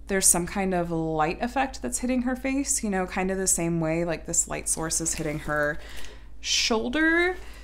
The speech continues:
So I am, <laughs> my initial reaction is that even though I'm a little surprised, it's maybe not what I would have expected,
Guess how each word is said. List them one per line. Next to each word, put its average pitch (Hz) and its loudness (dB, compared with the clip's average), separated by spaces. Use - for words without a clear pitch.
So 277 6
I 392 6
am, 277 6
<laughs> - -8
my 240 4
initial 269 6
reaction 240 4
is 202 4
that 180 6
even 277 4
though 269 6
I'm 233 6
a 196 8
little 190 4
surprised, 180 4
it's - -2
maybe 175 4
not 170 4
what 175 0
I 165 2
would 160 0
have 160 0
expected, 294 2